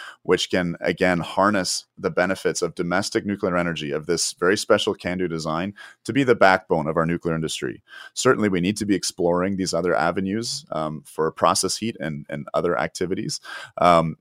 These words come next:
but that needs to build in a cohesive way, um, out of a, out of an industrial policy,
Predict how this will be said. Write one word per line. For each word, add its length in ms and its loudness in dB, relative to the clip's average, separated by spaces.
but 300 6
that 140 6
needs 220 0
to 260 8
build 260 4
in 80 0
a 80 -2
cohesive 600 -2
way, 340 0
um, 380 2
out 180 8
of 140 0
a, 360 4
out 140 8
of 80 6
an 80 2
industrial 440 2
policy, 680 -2